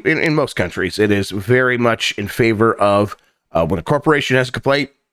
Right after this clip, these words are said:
it usually goes in the favor of that corporation. And these are a lot of big pu-, book publishing corporations that make a lot of money. Uh, they are probably gonna get their way unless, unless the Inter-, Internet Archive can get support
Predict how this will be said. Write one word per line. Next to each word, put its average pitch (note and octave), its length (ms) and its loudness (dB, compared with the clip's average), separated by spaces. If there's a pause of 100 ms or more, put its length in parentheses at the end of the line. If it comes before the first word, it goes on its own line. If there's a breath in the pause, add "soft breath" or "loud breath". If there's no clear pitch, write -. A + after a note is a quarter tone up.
(180)
it G2+ 80 -2
usually A#2+ 260 2
goes A#2+ 220 0
in A2 60 2
the A2+ 60 2
favor A2+ 220 0
of G#2 60 4
that G#2 120 2
corporation. E2+ 720 -2
And F#2+ 100 -6
these G#2+ 160 2
are G#2 80 0
a G2 60 4
lot A2 180 2
of G#2 80 -6
big G#2 360 -4
pu-, A2+ 100 -2
book A#2+ 240 -4
publishing B2+ 320 0
corporations A#2+ 560 0
that F#2+ 80 -2
make G2 140 0
a G#2 40 0
lot A2 160 2
of A2+ 60 0
money. G#2+ 320 2 (420 loud breath)
Uh, F#2 260 0
they G#2 200 0
are G#2+ 100 0
probably A#2+ 360 -4
gonna A2 160 -6
get G2+ 160 -2
their A2 120 2
way G2 380 2
unless, G2 500 -2
unless B2+ 260 0
the C#3 80 2
Inter-, C3 200 0
Internet C#3 260 2
Archive B2 320 0
can A2+ 140 -2
get A2+ 140 0
support E3 440 0